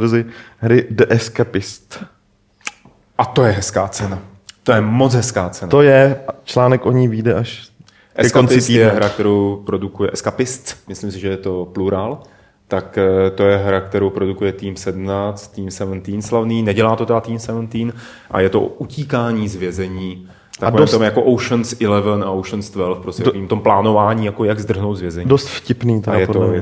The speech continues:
Speaker 2: zdá se, že je to hodně vtipné. Tak, posílejte svoje odpovědi na e-mail podcast zavináč games C Z, na ten standardní e-mail. A to už by od nás bylo úplně všechno. My se s vámi rozloučíme. Loučí se Petr Poláček.
Speaker 1: Auf Wiedersehen.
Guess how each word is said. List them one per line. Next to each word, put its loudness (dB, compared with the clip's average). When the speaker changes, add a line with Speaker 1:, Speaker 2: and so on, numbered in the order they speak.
Speaker 2:
zdá 0
se, -6
že -4
je -2
to -4
hodně -8
vtipné. -10
Tak, -2
posílejte 2
svoje 2
odpovědi 0
na -4
e-mail -4
podcast -4
zavináč -2
games -4
C -4
Z, -2
na -6
ten -8
standardní -4
e-mail. 0
A 2
to 2
už 0
by 2
od 4
nás 2
bylo 4
úplně 2
všechno. 0
My 4
se -4
s -6
vámi 2
rozloučíme. 2
Loučí -2
se 2
Petr 0
Poláček. 2
Speaker 1:
Auf 2
Wiedersehen. 6